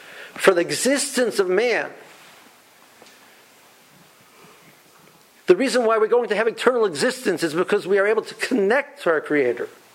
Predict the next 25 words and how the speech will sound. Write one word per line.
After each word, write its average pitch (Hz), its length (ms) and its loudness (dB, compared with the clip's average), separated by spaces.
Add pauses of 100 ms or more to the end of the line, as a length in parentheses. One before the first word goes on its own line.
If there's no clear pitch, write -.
(260)
Our 220 160 4
schus 254 540 0
to 214 80 4
exist 185 520 0
for 208 160 0
eternity 214 480 2
is 196 140 2
only 262 280 2
because 202 480 2 (280)
we 196 100 2
have 220 140 2
shaykhus 247 560 0
to 190 60 -2
the 190 120 2
Creator. 143 540 0 (520)
The, 196 320 2
the, 185 120 2
the 180 180 -2
nivra 254 320 4
which 214 140 0
thinks 254 260 -2
he 214 80 2
exi-, 208 380 0
exists 165 480 0
independently 175 920 0